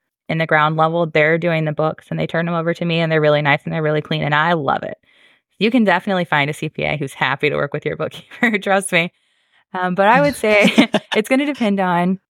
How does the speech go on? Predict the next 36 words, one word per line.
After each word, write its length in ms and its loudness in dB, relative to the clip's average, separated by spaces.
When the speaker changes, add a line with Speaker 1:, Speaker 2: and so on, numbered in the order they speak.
Speaker 1:
a 60 4
few 160 2
things, 380 2
the 120 -4
size 320 2
of 80 0
your 100 0
business, 640 0
your 100 0
cash 380 -2
flow. 160 0
I 40 -4
mean, 80 0
if 100 -2
you're 380 4
paying 320 0
your 80 -4
bookkeeper, 640 0
you're 120 -6
paying 240 -2
your 100 -2
expenses, 600 -4
and 120 -2
you're 140 -2
making 320 -4
five 240 2
thousand 320 2
dollars, 560 -2
it's 100 -20
probably 560 2
not 220 2
worth 160 0
the 100 -4
C 160 -6
P 160 -6
A. 180 -4